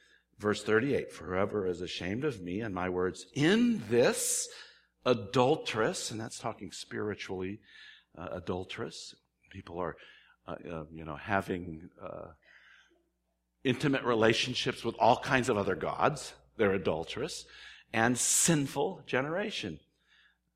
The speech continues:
That's, that's what's fooling us. That's what's causing us to be ashamed of the words of Jesus and the person of Jesus. Then the, the harsh word is, "He,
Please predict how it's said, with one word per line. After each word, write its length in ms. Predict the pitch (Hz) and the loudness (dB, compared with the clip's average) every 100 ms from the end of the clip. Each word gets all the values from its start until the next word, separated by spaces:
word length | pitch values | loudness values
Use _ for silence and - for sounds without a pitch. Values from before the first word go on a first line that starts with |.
| _ _ | _ _
That's, 540 | 92 92 139 196 - - - - | -12 0 4 4 2 -10 -16 2
that's 320 | 156 175 - | 4 4 0
what's 480 | 196 175 - - - - | -2 -2 -2 -6 -8 -12
fooling 520 | 98 - 147 170 131 | -6 4 6 6 4
us. 240 | 87 - - | 0 -4 4
That's 320 | 131 - - | 4 4 0
what's 480 | 151 - - - - - - _ _ - | -2 -2 -10 -12 -12 -16 -20 _ _ -2
causing 420 | 139 143 151 139 | 8 8 8 2
us 120 | - | -2
to 80 | 120 | 0
be 100 | 120 | 2
ashamed 960 | 110 - - 131 135 104 92 78 73 - _ - - - - | 4 2 6 8 8 4 0 -4 -8 -14 _ -20 -20 -14 -4
of 200 | 104 98 | -2 0
the 80 | |
words 400 | 85 92 117 104 | 0 4 4 2
of 80 | 104 | -4
Jesus 500 | - 82 78 78 - | -6 -6 -6 -10 -10
and 240 | - 85 78 | -10 -10 -10
the 60 | |
person 400 | - 92 85 98 | -10 -10 -8 -10
of 100 | 82 | -12
Jesus. 560 | - 85 78 71 - - _ _ _ _ - - - _ | -12 -12 -12 -14 -14 -18 _ _ _ _ -20 -20 -20 _
Then 260 | - 107 98 | 0 2 2
the, 200 | 87 - | -2 -4
the 80 | 82 | -4
harsh 340 | 101 104 - | 2 2 2
word 220 | 92 92 82 | -2 0 0
is, 180 | 78 - - - _ | -4 -8 -18 -20 _
"He, 580 | - - 131 87 101 | -16 -8 -6 -6 -12